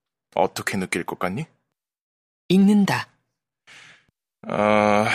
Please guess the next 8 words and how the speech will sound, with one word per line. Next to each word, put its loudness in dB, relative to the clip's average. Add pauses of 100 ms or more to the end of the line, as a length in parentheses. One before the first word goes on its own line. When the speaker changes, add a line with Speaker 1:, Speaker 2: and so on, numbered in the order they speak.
(120)
Speaker 1:
금요일에 4
라파가 4
수학을 0
망친 -2
것을 -4
이용해서 -4 (1400)
어떤 0
향기가 -2